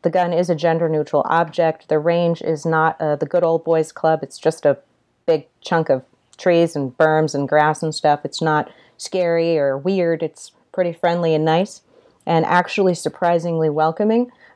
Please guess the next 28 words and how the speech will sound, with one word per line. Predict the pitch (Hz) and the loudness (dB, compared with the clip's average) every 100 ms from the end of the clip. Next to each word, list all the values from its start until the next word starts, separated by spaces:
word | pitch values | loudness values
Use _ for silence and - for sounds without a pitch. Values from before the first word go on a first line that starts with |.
| - | -4
But | 190 | -2
it | 185 | 0
was | 202 175 | -2 -2
that | 202 208 - | 0 -2 -4
class | - 233 240 233 | -2 0 0 0
that | 185 | 0
allowed | 180 175 175 180 175 _ _ | 2 2 2 2 -2 _ _
that | 156 175 170 - | -4 0 0 -2
experience | - - 175 165 165 | -12 -4 0 0 -4
to | - 175 | -6 -6
happen. | 160 - 151 - - - _ _ _ | -4 -2 -2 -2 -10 -12 _ _ _
So | - 175 160 156 - _ _ _ _ _ - | -4 2 2 2 -4 _ _ _ _ _ -2
there's | 185 185 | 0 0
a | |
place | - - 214 214 233 | -8 -2 0 0 0
for | - 233 | 0 2
women's | 226 220 214 | 4 2 2
only | 202 202 | 2 2
experiences. | 196 - - 185 180 175 185 170 | 0 -4 -2 -2 -2 -2 -4 -2
They | 170 165 | 0 -2
tend | - 202 190 196 | -2 0 0 0
to | 202 180 | 0 -2
really | 160 185 196 196 | 0 2 2 2
focus | 190 - 175 175 180 170 | 0 0 0 0 -4 -2
on | 165 160 156 _ - | -2 -2 -8 _ -8
beginner | 170 147 160 165 | -6 0 0 2
level | 160 151 151 156 156 _ | 2 0 0 -2 -4 _
people. | - 339 85 - | -4 -2 -2 -4